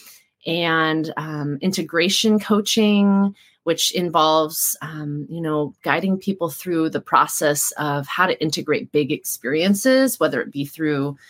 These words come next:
just big life experiences, such as, like, losing a person in their life or going through a very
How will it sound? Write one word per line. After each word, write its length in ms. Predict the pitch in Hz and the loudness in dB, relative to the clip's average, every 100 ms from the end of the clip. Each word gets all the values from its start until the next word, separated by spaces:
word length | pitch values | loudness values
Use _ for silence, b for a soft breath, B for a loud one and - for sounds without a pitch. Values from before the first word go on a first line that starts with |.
| B B | B B
just 240 | - 190 - | -8 -8 0
big 240 | 202 196 | 2 4
life 260 | 165 170 180 | 2 2 0
experiences, 880 | 185 - 165 170 180 180 180 180 175 | -4 -4 -2 -2 -2 -2 -2 -2 -4
such 540 | - - - 160 - | -6 -8 -4 -4 -4
as, 160 | 147 147 | -6 -4
like, 160 | 143 139 | -4 -4
losing 380 | 165 170 165 | -2 0 0
a 60 | 156 | -2
person 400 | - 160 - 156 | -4 -4 -2 -2
in 60 | 147 | -2
their 180 | 120 | -2
life 640 | 214 247 233 220 202 202 165 | 2 4 4 2 0 -2 -4
or 400 | 151 147 143 143 B B B 202 B | -2 2 0 -2 B B B -20 B
going 260 | 156 165 165 | -2 0 0
through 220 | 170 165 | 0 -2
a 40 | 156 | 0
very 360 | 156 160 156 | 2 2 0